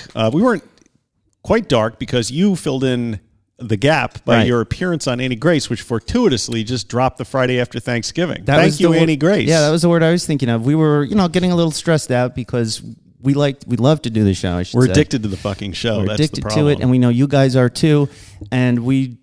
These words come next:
Speaker 2: hate to, uh, skip a week, but we really had to last week. I mean, it was nuts. I mean, if you think today's nuts, there was no way last week.
Speaker 1: Yeah, last week was
Speaker 2: Thanksgiving
Speaker 1: impossible.
Speaker 2: was wonderful.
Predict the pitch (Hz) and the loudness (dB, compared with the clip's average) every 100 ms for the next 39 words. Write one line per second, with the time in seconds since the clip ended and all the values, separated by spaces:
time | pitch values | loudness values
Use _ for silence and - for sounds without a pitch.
0 | _ 117 113 147 - 143 127 123 120 117 | _ -8 -6 -6 -6 -6 -4 -2 0 0
1 | 117 110 - - - 127 180 175 - 107 | -2 -4 -8 -8 -4 0 0 -2 -2 0
2 | 123 107 104 110 104 101 95 - 101 90 | 0 0 -2 -2 -2 -2 -4 -4 -4 -2
3 | 87 - - - 92 87 87 69 98 87 | -2 -4 -10 -8 -6 -4 -4 -4 -6 -2
4 | 92 85 - - 76 101 104 101 123 110 | 0 -2 -4 -10 -6 -4 -4 -4 -6 -4
5 | 135 165 170 147 143 131 131 120 98 101 | -4 -2 -2 -2 -4 -4 -4 -4 2 4
6 | 101 82 69 50 - - 98 87 - 104 | 4 0 -4 -8 -8 -4 -2 -2 -4 -8
7 | - 107 113 95 - 151 143 135 120 123 | -6 0 0 0 0 0 2 0 -2 -2
8 | 127 123 - 120 113 | -2 -4 -4 -4 -4